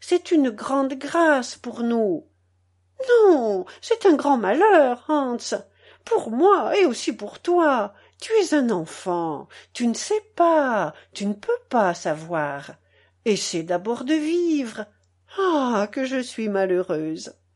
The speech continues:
Madame Gazan eut de nouveaux sanglots. « Hans, mon pauvre Hans ! » Et elle répéta ce nom avec passion, le mouillant de larmes,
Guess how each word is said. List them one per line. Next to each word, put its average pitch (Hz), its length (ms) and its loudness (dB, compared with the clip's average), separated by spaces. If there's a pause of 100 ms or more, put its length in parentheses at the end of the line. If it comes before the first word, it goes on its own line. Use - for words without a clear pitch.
(1300)
Madame 269 480 -2
Gazan 190 640 -4 (140)
eut 240 140 -2
de 190 180 -4
nouveaux 170 340 -4
sanglots. « 143 560 -14 (760)
Hans, 320 520 0 (580)
mon 427 280 4 (180)
pauvre 202 560 0 (100)
Hans ! » 233 600 0 (1080)
Et 277 120 0
elle 262 180 2
répéta 254 560 -4
ce - 100 -10
nom 226 240 -4
avec 185 400 -8
passion, 202 580 -6 (220)
le 233 140 -2
mouillant 269 420 2
de 190 140 -4
larmes, 160 600 -4